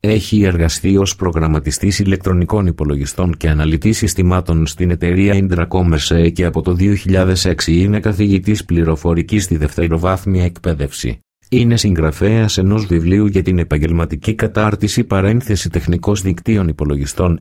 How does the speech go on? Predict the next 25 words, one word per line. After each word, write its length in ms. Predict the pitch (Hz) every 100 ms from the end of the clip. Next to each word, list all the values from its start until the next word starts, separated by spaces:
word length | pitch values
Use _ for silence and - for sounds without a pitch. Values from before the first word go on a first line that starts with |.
| -
εκδόσεις 600 | 104 92 107 131 143 135
Κλειδάριθμος 840 | 110 98 90 95 113 120 113 110
τέλος 400 | - 113 110 110
παρένθεσης 680 | - 92 113 123 104 87 80
και 160 | - 92
μέλος 380 | 95 101 101
της 140 | 92 82
συγγραφικής 680 | 85 80 78 73 80 107 107
ομάδας 480 | 95 92 87 85
αναμόρφωσης 800 | 90 85 90 107 117 120 110 113
του 120 | -
βιβλίου 380 | 87 85 90 98
για 160 | 95 87
τον 160 | 82
σχολικό 480 | 80 - 87 87 117
επαγγελματικό 800 | 110 87 76 76 76 73 - 95
προσανατολισμό 880 | 101 95 - 90 85 80 76 87 120
παρένθεση 640 | 127 107 107 123 107 85
εκδόσεις 560 | 82 85 95 110 123 117
Οργανισμός 600 | 110 98 90 85 95 92
εκδόσεων 640 | 85 87 95 90 87 80
διδακτικών 640 | 76 71 71 - 78 101 95
βιβλίων 540 | 85 87 92 87 78 -
τέλος 380 | 92 90 87
παρένθεσης. 720 | - 90 90 82 71 - -